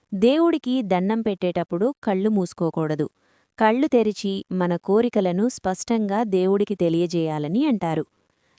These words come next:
నేరుగా నిలబడి నమస్కారం చేయకూడదు. కొంచెం పక్కకు, కుడి లేదా ఎడమవైపు నిలబడి నమస్కరించడం మంచిది. గుడిలో నిద్రపోవడం లేదా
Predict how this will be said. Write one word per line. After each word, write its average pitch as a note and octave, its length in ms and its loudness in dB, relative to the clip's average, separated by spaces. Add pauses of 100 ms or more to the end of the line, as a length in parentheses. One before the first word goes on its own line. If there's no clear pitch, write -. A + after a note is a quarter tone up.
నేరుగా D4 500 4
నిలబడి G#3 480 4
నమస్కారం F#3+ 640 -2
చేయకూడదు. E3+ 640 0 (520)
కొంచెం C4 380 6
పక్కకు, F#3 460 -2 (340)
కుడి A3 260 2 (120)
లేదా G3+ 340 0 (100)
ఎడమవైపు F3 720 0
నిలబడి F3 480 0
నమస్కరించడం F3+ 880 -4
మంచిది. F#3 400 -4 (640)
గుడిలో C#4+ 480 4
నిద్రపోవడం F#3+ 760 2 (200)
లేదా E3+ 340 0